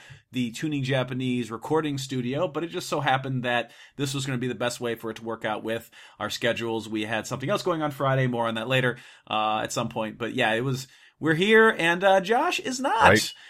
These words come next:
Speaker 1: because I think this episode killed him.
Speaker 2: It's possible.
Speaker 1: I, either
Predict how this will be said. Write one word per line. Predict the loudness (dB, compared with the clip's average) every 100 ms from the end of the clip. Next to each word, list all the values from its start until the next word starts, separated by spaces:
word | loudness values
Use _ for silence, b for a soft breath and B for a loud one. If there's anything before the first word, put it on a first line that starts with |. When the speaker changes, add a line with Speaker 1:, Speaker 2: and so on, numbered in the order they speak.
| B B
Speaker 1:
because | -8 2 4 4 4 0 -4 -10 _ _ _ _ _ -12
I | -2 0
think | 0 2
this | 4
episode | 4 2 0 0
killed | 2 2
him. | 2 -2 -4 -4
Speaker 2:
It's | -4 4
possible. | 8 8 6 -8 -10 _ -20 -14 -4
Speaker 1:
I, | -4 -4 -14 -16 -8
either | -2 2